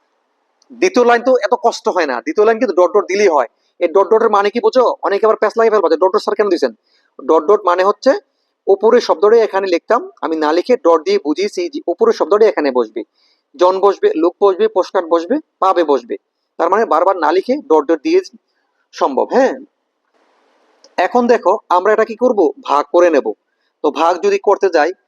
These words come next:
তুমি এই খাতায়ও রাফ করতে পারো, পাশে যে কোনো চিরকুটেও রাফ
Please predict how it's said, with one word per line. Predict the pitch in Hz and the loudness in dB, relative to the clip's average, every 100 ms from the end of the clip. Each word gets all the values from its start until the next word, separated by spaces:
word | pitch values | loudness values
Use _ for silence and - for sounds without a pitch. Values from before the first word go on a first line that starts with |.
| _ _ | _ _
তুমি | 165 175 | -4 0
এই | 180 | 0
খাতায়ও | 180 156 170 175 | 0 0 2 2
রাফ | 165 - | 2 -2
করতে | 180 190 | -4 0
পারো, | 185 202 - _ _ - | 0 -2 -6 _ _ -2
পাশে | 175 - 165 | -2 0 -2
যে | 135 175 | 0 -2
কোনো | 180 175 | -2 0
চিরকুটেও | 196 180 220 208 254 - - | -2 -2 0 2 2 -2 -8
রাফ | 143 165 | -2 0